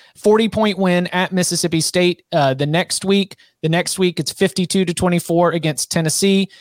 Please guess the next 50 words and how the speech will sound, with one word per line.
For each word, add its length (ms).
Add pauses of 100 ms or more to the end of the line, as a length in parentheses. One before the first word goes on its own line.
(140)
and 100
then 140
they 100
struggle 760
with 180
L 180
S 160
U. 220 (380)
Those 200
are 40
the 120
three 260
results 600 (100)
between 300
the 100
loss 520
to 160
Texas 360
A 140
and 80
M 300
and 140
the 60
release 460
of 180
the 120
very 360
first 580
college 340
football 360
playoff 380
rankings. 500 (220)
So 120
with 160
only 300
that 260
body 280
of 100
work, 380 (380)
the 220
selection 360
committee 240
got 200
together 480 (560)
and 280
put 240
'em 180
at 160
number 480
two. 760